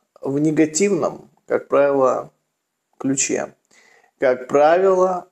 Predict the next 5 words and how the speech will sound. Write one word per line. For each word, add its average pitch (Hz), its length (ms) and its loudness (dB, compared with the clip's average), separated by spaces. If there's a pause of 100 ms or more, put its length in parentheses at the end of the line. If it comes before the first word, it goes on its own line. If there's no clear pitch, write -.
оценки, 156 760 0
характеристики 151 920 -2
даются 135 640 0
негативные, 120 1120 -6 (1300)
токсичные, - 800 -6